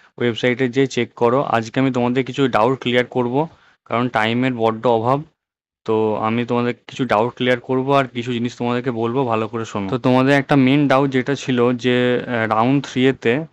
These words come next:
যে পিডব্লিউডি সিটগুলো কনভার্ট হওয়ার কথা ছিল, তো সেগুলি কোথায়? তো আমি তোমাদেরকে একটা কথা বলে রাখি যে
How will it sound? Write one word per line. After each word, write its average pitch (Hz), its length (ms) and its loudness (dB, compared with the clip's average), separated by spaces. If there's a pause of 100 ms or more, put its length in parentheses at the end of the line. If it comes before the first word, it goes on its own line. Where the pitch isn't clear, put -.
(100)
যে 120 160 -2
পিডব্লিউডি 123 840 2
সিটগুলো 127 460 -2
কনভার্ট 120 460 0
হওয়ার 131 240 2
কথা 117 180 2
ছিল, 147 220 -2
তো 139 120 -4
সেগুলি 123 340 0
কোথায়? 110 400 -2 (600)
তো 120 80 -2
আমি 123 160 2
তোমাদেরকে 131 320 2
একটা 131 240 -2
কথা 131 180 -2
বলে 123 300 2
রাখি 127 340 0 (120)
যে 117 540 -2